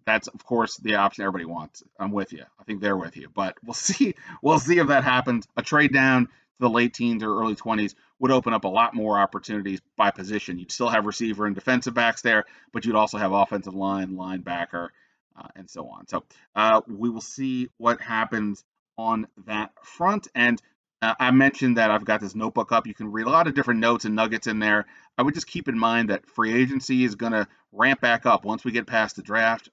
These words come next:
Ron Rivera's kinda hinted at this before, uh, not more than just hinted at it.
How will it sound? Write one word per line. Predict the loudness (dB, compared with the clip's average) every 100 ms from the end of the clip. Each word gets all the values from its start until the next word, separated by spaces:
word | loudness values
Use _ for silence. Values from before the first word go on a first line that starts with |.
| _
Ron | -2 -2
Rivera's | -4 -6 -6
kinda | -10 -8
hinted | -8 -6
at | -6 -6
this | -14
before, | -12 -16 -8 0 2 0 -4 _ _ _
uh, | -8 -4 -4
not | -4 -8 -10 -10
more | -2 -2
than | -4
just | -12 -8
hinted | -8 -8
at | -10
it. | -12